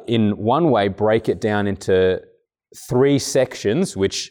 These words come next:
are according to the chapter divisions. And chapter one is largely about doctrine and duty in the church, which is why Paul is very clear to say we need to establish leaders, elders,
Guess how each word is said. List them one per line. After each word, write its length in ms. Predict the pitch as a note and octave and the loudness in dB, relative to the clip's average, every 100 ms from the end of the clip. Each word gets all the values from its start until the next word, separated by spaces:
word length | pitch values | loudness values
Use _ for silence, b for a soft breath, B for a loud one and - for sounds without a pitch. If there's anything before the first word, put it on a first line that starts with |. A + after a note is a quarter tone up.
| - | -4
are 280 | E2+ F2+ - | -2 0 -2
according 460 | - - G2+ G2 | -4 0 0 0
to 120 | - | -4
the 80 | F2 | -8
chapter 460 | E2 - G2+ - G#2 | -8 -6 -6 -6 -10
divisions. 680 | F2+ F2 G#2 F2+ F#2 C#3+ | -8 -4 -4 -4 -6 -6
And 140 | G#2 G2 | -8 -8
chapter 320 | - G#2+ A2 | -6 -4 -2
one 400 | F#2+ A2+ B2 G#2 | -2 0 0 -2
is 160 | F#2+ - | -4 -2
largely 400 | G2 G2+ F#2+ G2+ | -2 -2 -2 -2
about 440 | F#2 F#2 - _ | 0 -2 -2 _
doctrine 520 | A2 A2 - - A2+ G#2+ b b - | -2 -2 -6 -8 -8 -10 b b -6
and 220 | G2+ F2+ | -4 -4
duty 360 | G#2+ G#2+ G2 | -2 -2 -2
in 120 | F#2 F#2 | -6 -10
the 80 | |
church, 680 | F2+ - - G#2+ C#2 - - - _ b b b b | -10 -8 -2 -2 -2 -10 -18 -20 _ b b b b
which 180 | - F#2+ | -10 -6
is 120 | G2+ | -4
why 300 | F#2 A2 G#2+ | 0 2 2
Paul 300 | G2+ - A2 | -2 -2 0
is 100 | G2+ | 0
very 180 | E2 G#2+ | 0 -2
clear 300 | A2+ - G#2+ | -2 0 0
to 140 | G2+ G2+ | 0 -4
say 240 | - F#2+ | -6 -6
we 180 | F2 F2+ | -4 -4
need 320 | F2+ F#2+ F#2 | -4 -4 -6
to 100 | - | -6
establish 640 | F#2 - G2+ F2 F#2 - - | -8 -4 -4 -2 -6 -8 -12
leaders, 720 | G2 F#2+ A2+ C3+ G#3 - - - _ _ | -6 -2 0 0 -2 -6 -18 -20 _ _
elders, 600 | - G#2+ B2+ E3+ G#3 - | -2 0 2 2 -2 -8